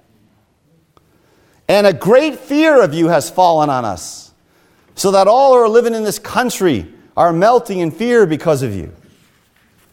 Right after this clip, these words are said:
It's an interesting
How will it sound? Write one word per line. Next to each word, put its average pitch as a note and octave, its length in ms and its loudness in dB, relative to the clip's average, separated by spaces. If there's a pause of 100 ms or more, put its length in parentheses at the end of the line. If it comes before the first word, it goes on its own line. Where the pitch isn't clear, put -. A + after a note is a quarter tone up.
(1900)
It's - 140 -2
an F#3+ 100 2
interesting G3 1000 -2